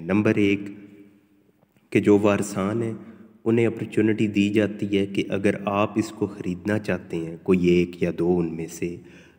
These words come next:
अगर वो ख़रीदना चाहते हैं तो वो बाकियों को पैसे दे के वो प्रॉपर्टी अदालत उनको दे देती है। लेकिन अगर कोई भी ख़रीदने पे तैयार नहीं है तो फिर अदालत उसको नीलाम करती है और वो प्रॉपर्टी फ़रोख्त करके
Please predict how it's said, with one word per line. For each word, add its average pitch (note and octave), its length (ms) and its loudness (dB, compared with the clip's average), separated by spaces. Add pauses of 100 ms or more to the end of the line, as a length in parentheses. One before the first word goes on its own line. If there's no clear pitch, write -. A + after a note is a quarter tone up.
अगर A2+ 260 4
वो A#2 140 0
ख़रीदना G#2 540 -2
चाहते G#2 380 0
हैं F#2+ 200 2
तो G2 140 -2
वो G2 140 0
बाकियों F#2+ 520 0
को G2+ 140 -4
पैसे F2+ 400 -2
दे E2+ 200 -2
के D#2+ 280 -10 (440)
वो G#2+ 100 6
प्रॉपर्टी E2 720 -2 (260)
अदालत F#2 460 0
उनको E2+ 300 -6
दे D#2+ 180 -4
देती D#2 320 -12
है। E2 200 -18 (500)
लेकिन A2 260 2
अगर B2+ 180 4
कोई C3 280 4
भी C3+ 120 2
ख़रीदने A2 440 2
पे G#2+ 120 0
तैयार G2 360 0
नहीं G2+ 320 0
है F2 140 -8 (400)
तो F#2+ 80 -8
फिर G2+ 240 0
अदालत G2 440 0
उसको F#2+ 280 -4
नीलाम E2+ 500 0
करती - 380 -4
है E2 200 -10 (460)
और G2 140 -2
वो G#2+ 160 2
प्रॉपर्टी G#2 640 0
फ़रोख्त A2 440 0
करके F2 500 -6